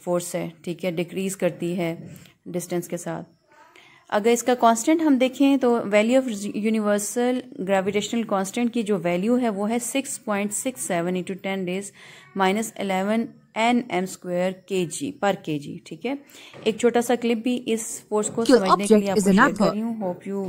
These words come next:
Speaker 1: understand
Speaker 2: Based on
Speaker 1: it
Speaker 2: what we
Speaker 1: very
Speaker 2: learned
Speaker 1: well
Speaker 2: about the
Speaker 1: by seeing
Speaker 2: gravitational
Speaker 1: this
Speaker 2: force,
Speaker 1: clip।
Speaker 2: both apply an equal force to attract the other object towards itself।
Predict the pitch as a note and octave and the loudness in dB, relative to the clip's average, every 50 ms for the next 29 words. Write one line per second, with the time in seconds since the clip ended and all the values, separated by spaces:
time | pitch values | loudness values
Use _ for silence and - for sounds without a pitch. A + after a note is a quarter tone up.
0 | - F#3 F3+ E3+ F3 D#3+ C#3+ A#3+ E4 G4+ - - F#4 F4 D4+ C4+ C#4+ - - C4+ | -4 -4 -2 -2 -2 4 8 10 10 10 10 8 6 4 6 4 4 4 4 4
1 | A#3+ A3+ A3+ A#3 A3+ A#3 G#3 G3 G#3 G3+ F#3+ F#3+ F#3+ G#3 G#3 F#3+ F#3+ F#3+ G3+ G3 | 6 8 8 8 6 6 4 4 4 4 4 2 4 4 4 4 4 4 4 4
2 | F3+ F#3+ F#3+ F#3 - F#3+ F#3+ F4+ F#4 C#4 D4 C#4+ - - - - F3+ F#3 G#3+ G#3 | 4 2 2 0 0 2 4 4 4 4 4 0 -4 -10 -10 -6 -6 -6 -6 -4
3 | - F3 E3 A#3+ F4 A4 A4 - A4 - - C#4 A#3+ A#3+ C4 - - - - C4 | -6 2 6 8 8 8 8 6 4 6 8 8 8 8 8 4 2 0 -2 -2
4 | G#3+ - _ E4 G4 G#4+ - - G4+ G4 - - A3+ G3 G#3 F#3 - - - D#4+ | -4 -4 _ 4 4 4 8 8 6 6 8 4 2 2 2 2 2 0 0 0
5 | - - G#3 - - G3+ F3+ - - A3 G#3 B3+ D#4+ D4+ F4 D4 A3+ G3 F3+ - | 0 -2 -4 0 0 0 0 2 2 4 4 6 6 6 6 6 6 6 6 4
6 | A#3 A#3 A#3 - G3+ E3+ F3+ F3 - F#3 E3 - - - A#3 G#3 - D#3+ - | 2 2 2 0 0 0 0 0 -2 -4 -8 -2 0 2 2 2 0 -2 -10